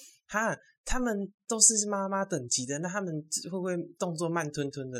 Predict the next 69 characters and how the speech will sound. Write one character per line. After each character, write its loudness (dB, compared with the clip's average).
因 0
为 2
我 2
在 2
麦 0
当 0
劳 -2
上 4
班 -4
的 -10
关 -4
系， -2
所 4
以 0
我 -4
很 -6
喜 0
欢 -8
那 -4
种 -8
快 -4
节 -2
奏 6
的， -8
赶 2
快 0
把 0
餐 -4
点 -2
出 -2
出 -6
去， 0
所 -2
以 0
我 -2
动 -6
作 -6
都 -6
很 -18
快。 -2
No， 2
我 -8
觉 0
得 2
我 -2
大 4
错 6
特 4
错。 4
那 2
些 4
妈 4
妈 2
是 -4
一 8
个 4
一 4
个 4
都 4
千 12
手 8
观 2
音， 2
你 0
知 -2
道 2
吗？ 2
一 6
个， 0